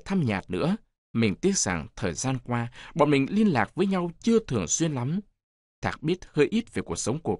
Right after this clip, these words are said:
mình. Rồi ngày mai, chưa biết ra sao, chỉ chắc chắn trong cuộc chiến đấu này, tang tóc và đau thương sẽ đến với con người. Câu trong ngoặc bảng Nga văn. Chiến tranh, đương nhiên là như thế,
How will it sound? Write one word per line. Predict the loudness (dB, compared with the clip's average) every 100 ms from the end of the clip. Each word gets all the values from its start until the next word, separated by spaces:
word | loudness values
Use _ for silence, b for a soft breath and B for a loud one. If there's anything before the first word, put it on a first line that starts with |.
| -2
mình. | -2 -4 -10 _ _ -2
Rồi | 4 6
ngày | 4 2
mai, | 0 0 -2 B 2
chưa | 4
biết | 4
ra | 2 0
sao, | -2 -4 -4 -6 -10 b b
chỉ | 0
chắc | 2 2
chắn | 4 2 0 B B
trong | 2 2
cuộc | 0
chiến | 0 2
đấu | 2
này, | 0 0 -2 -6 B 2
tang | 2 2
tóc | 0 -4
và | -2
đau | 0 0
thương | 0 -2 -2 B B
sẽ | 2
đến | 6 6 4
với | 2
con | 2 2
người. | 2 0 0 -6 _ _ _ _
Câu | 4 4 2 -6 -2
trong | -2 0
ngoặc | -2 -2 _
bảng | 2 2 2 _ -4
Nga | -2 -2
văn. | -4 -6 _ _ _ _ _ _ _ _ _ _ _ _ _ -4
Chiến | 0 0
tranh, | 0 -4 -4 -10 B B B
đương | 4 6
nhiên | 4 2
là | 0 0
như | 0
thế, | 0 -4 -4